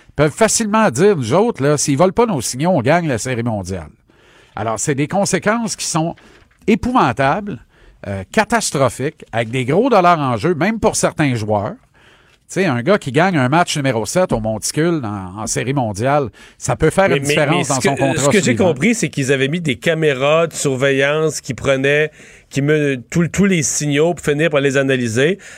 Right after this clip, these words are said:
Speaker 2: à telle enseigne que quand la Série mondiale avançait,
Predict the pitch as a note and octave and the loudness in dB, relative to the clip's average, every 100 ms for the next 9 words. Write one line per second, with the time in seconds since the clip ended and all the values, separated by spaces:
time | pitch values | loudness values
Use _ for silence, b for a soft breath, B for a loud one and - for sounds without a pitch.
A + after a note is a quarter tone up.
0 | - A#2+ F3 F3+ D3+ B2+ E3+ F#3 F3+ C#3 | -6 -2 2 2 2 0 0 0 -2 -2
1 | C3+ E3+ D3+ - C#3 D3+ C3+ A#2 D3+ D#3+ | 0 0 0 0 0 0 0 2 2 2
2 | B2+ B2 G#2+ - C#3+ F3+ | 0 0 -2 0 0 0